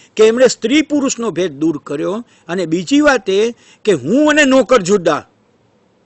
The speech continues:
આ સમાનતા પણ એમણે દૂર કરી, શોખથી કરે છે. આવી વસ્તુઓ વિચારો. મેં તમને ઉદાહરણ પણ આપી દીધું કે આવી વ્યક્તિનું ઉદાહરણ આપો એટલે લોકો તમને સ્વીકારશે.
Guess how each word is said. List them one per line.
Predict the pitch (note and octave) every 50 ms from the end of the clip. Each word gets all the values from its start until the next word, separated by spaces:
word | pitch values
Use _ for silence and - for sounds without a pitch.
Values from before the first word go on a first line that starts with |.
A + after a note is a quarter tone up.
| _ _ _ _
આ | - C#3+ D#3 D#3
સમાનતા | D3+ - - E3 E3+ F3 F3 F3 D#3+ F#3 E3
પણ | - - D3+
એમણે | D#3 D#3 D3 C3
દૂર | B2+ C3 B2+ A2+
કરી, | A#2 - - - - _ _ _ _ -
શોખથી | - - A3+ G#3+ - - - D#4
કરે | E4+ - E3+ C3 B2 A2
છે. | G2+ - - - _ - - _ _ _ _ _ _ _ _ _ _ _ _ _ _ _ _ _ _ -
આવી | D#3 E3+ G3+ A#3 C#4 C4
વસ્તુઓ | G#3+ G3+ - - G#3+ A3 A3
વિચારો. | G#3 A#3 F#3+ - A#3+ G3+ F#3 F3+
મેં | F3 F#3+ G3+
તમને | - G#3 G3+ G3
ઉદાહરણ | F3+ D#3+ D#3+ D#3+ E3 E3 F#3+ G#3 G3+ F#3+
પણ | - F3 D3+
આપી | D3 C#3+ C#3 - C#3
દીધું | C3 C3+ C3+ C3+ D#3 F#3+ G3+ - _ _ _ _
કે | - D#3+
આવી | D#3 F3 F#3 E3
વ્યક્તિનું | D3+ D3+ - _ - F#3+ A3 G#3+ G3+ G#3 G3 D#3+
ઉદાહરણ | C#3 C3+ C3+ C3+ C3+ C3+ C3+ C3
આપો | A#2+ A#2 - - F#3+ G#3 B3 B3+ A#3+ - - - _ -
એટલે | E3+ E3+ F#3 F3
લોકો | D#3+ D#3 D#3+ D#3 - F3
તમને | D3+ - D3 D#3 D3+ C#3
સ્વીકારશે. | A#2+ - - D3+ C#3+ - B2 A#2 G#2+ G#2+ - - -